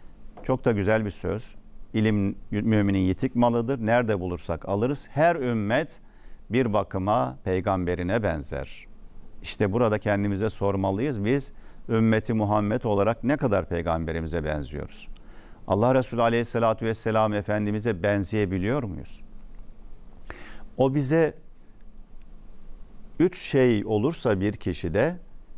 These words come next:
imanın tadını tatmıştır diyor. "Selasun men kunne fihi vecede halavetel iman."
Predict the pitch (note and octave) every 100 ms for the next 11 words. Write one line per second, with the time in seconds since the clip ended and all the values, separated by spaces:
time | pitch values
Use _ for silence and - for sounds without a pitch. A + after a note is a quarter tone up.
0 | - - - - - A#2 A#2 A2+ A#2 A2
1 | C#3+ E3+ D#3+ - - - - G#2+ A2 D#3
2 | - G#2 - A#2 - F2 C#2 - - -
3 | - - - - - - - - - G#2
4 | A2 D3 C#3+ - G#2+ G#2+ - - - -
5 | - - G2 G2+ F#2+ - A#2 A2+ A2 G#2+
6 | G#2+ - A2+ A#2+ G#2 G#2 G#2 - - F#2
7 | G#2+ F#2+ G2 F2 F#2+ F#2+ - F2+ F2 A2
8 | G2 F2+ - G2 F2+ D#2+ F2 G2 D#2